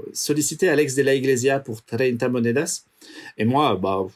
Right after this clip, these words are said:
j'espère que vous aussi, mais c'est un, un réalisateur que, que j'aime vraiment beaucoup. Euh, le, le Crime Parfait, euh, Balada Triste, Les Sorcières de Zugarramundi, Migra Noche ou même El Bar, euh, récemment.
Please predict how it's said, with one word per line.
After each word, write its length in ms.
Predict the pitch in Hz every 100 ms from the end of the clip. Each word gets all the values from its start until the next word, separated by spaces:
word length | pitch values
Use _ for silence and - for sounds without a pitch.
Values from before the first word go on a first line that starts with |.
| _ - - - - -
j'espère 380 | 107 117 135
que 80 | -
vous 160 | 120 131
aussi, 320 | 139 - 170
mais 100 | 135
c'est 240 | 110 -
un, 240 | 113 113 113
un 100 | 117
réalisateur 680 | 107 117 117 113 113 143 139
que, 440 | - 113 110 107 110
que 100 | -
j'aime 240 | 110 117 117
vraiment 460 | 107 113 139 139
beaucoup. 460 | 143 143 - 175 185 - - _ _
Euh, 440 | 110 107 107 107 104 - _ _
le, 160 | - 113 - -
le 340 | 117 120 120
Crime 280 | 127 - 135
Parfait, 640 | 120 113 - 160 156 160 151
euh, 420 | 127 123 120 117 113 - -
Balada 320 | 135 135 139
Triste, 440 | 135 - 147 143 -
Les 340 | 160 156 151
Sorcières 360 | 123 139 - 143
de 100 | 139
Zugarramundi, 1000 | 131 131 127 139 143 147 135 165 175 160
Migra 320 | 143 135 143
Noche 380 | 143 143 - 151 165 156
ou 80 | 139
même 380 | 143 143 127 127
El 160 | 139 143
Bar, 280 | 156 156
euh, 220 | 147 107 113 -
récemment. 560 | 131 127 123 139 160